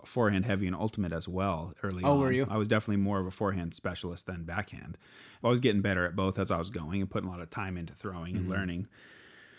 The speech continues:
Speaker 1: But yeah, I would say, yeah, my game was kinda like, f-, you know, floaty putts and f-, a lot of forehands. And, um, yeah, I remember I used to putt off of just one foot where I would,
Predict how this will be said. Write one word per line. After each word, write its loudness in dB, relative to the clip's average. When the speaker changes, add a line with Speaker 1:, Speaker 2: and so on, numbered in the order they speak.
Speaker 1:
But 12
yeah, 12
I 6
would 6
say, 8
yeah, 6
my 4
game 6
was 6
kinda 4
like, 2
f-, -16
you 2
know, 0
floaty 4
putts -2
and 0
f-, -12
a -8
lot 0
of -6
forehands. 0
And, -4
um, -4
yeah, -2
I -4
remember 2
I 0
used -4
to -6
putt -2
off -4
of -2
just -4
one 0
foot -4
where -2
I 0
would, -4